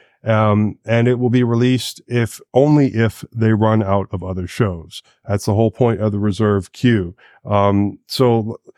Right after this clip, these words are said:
you wanna try it out, you have an idea that you think is interesting, put it on there. Um, it, they prefer hacker related or tech related, but really, um, just about anything that you find interesting, someone else is going to find interesting too.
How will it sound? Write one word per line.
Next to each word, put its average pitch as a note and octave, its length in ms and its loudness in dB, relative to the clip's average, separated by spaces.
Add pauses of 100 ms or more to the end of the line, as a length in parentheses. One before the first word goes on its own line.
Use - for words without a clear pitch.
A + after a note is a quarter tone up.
(580)
you G#2 160 -2
wanna A#2 200 2
try C3 260 0
it B2+ 60 2
out, C3 340 2
you A#2 160 0
have A2 180 0
an A2 80 2
idea A#2 380 2
that A#2 180 -2
you B2 60 -4
think A#2 180 0
is A2+ 140 0
interesting, A#2 580 0
put A2+ 180 -2
it G#2+ 60 0
on G2 240 0
there. F2 420 -8
Um, F#2+ 360 -4 (920)
it, A2+ 260 -2 (140)
they A#2+ 280 0
prefer D3+ 540 2
hacker C#3+ 380 -2
related C#3+ 580 0
or G#2+ 300 0
tech C#3 340 -2
related, D#3+ 500 0 (380)
but A#2 160 2
really, D3 680 4
um, A#2 720 2 (160)
just C#3 300 0
about C3+ 280 0
anything B2 420 2
that A2+ 100 -2
you A#2 160 -2
find A#2 340 0
interesting, A2+ 540 0
someone A#2+ 420 0
else G#2+ 260 -2
is G#2 120 -4
going G2 300 -2
to F#2+ 40 -6
find G2 320 -4
interesting F#2+ 520 -6
too. F2 360 -10